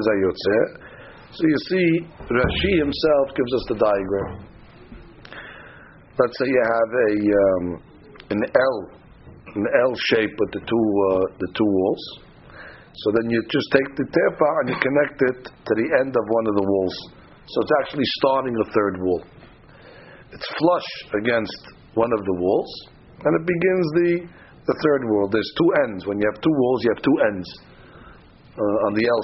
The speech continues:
shape. So you place it at the end of one of the walls, and that becomes as if you have three walls. That's Keneged Hayotze. Rashi says that. Makom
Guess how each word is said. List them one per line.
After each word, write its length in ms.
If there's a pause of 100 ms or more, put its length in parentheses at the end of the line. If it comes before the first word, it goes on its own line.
(120)
shape. 200 (1300)
So 160
you 160
place 300 (180)
it 160 (240)
at 80
the 160
end 240
of 80
one 160
of 80
the 80
walls, 400 (240)
and 320
that 240
becomes 440 (120)
as 240
if 80
you 160
have 240 (240)
three 320
walls. 240 (240)
That's 280 (200)
Keneged 520 (200)
Hayotze. 460 (180)
Rashi 320
says 320
that. 240
Makom 560